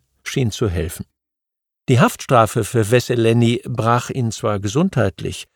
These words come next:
und entfernte ihn aus dem öffentlichen Leben, zumindest bis zu seiner triumphalen Rückkehr auf die politische Bühne achtzehnhundertachtundvierzig.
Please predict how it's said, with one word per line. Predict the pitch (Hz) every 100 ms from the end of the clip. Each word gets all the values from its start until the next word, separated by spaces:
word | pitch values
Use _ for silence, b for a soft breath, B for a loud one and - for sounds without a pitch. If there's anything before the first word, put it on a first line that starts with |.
| _ -
und | - 90 -
entfernte | 107 98 127 135 139
ihn | - 113
aus | - -
dem | 107
öffentlichen | - 127 107 101 104
Leben, | 101 156 170 135 b b b _ -
zumindest | - 110 110 98 - -
bis | 110
zu | - 107
seiner | 104 101 95
triumphalen | - 95 85 117 110 101
Rückkehr | 117 143 117 101
auf | 98
die | - 104
politische | - 107 104 110 -
Bühne | 95 117 110 104 -
achtzehnhundertachtundvierzig. | 104 - 107 95 98 90 - - 95 - 135 - -